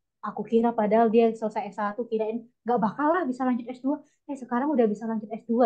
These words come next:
gitu, misalnya gitu. "Wah, dia udah jadi kayak gini."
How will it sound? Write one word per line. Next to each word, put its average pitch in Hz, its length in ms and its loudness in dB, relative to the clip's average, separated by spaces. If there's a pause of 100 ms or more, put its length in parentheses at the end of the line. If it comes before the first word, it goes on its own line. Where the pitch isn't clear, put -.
gitu, 175 200 -10
misalnya 196 220 -8 (120)
gitu. - 80 -20 (840)
"Wah, 226 200 -2
dia 226 120 4
udah 226 180 4 (140)
jadi 196 300 -4
kayak 208 140 -4
gini." 254 260 0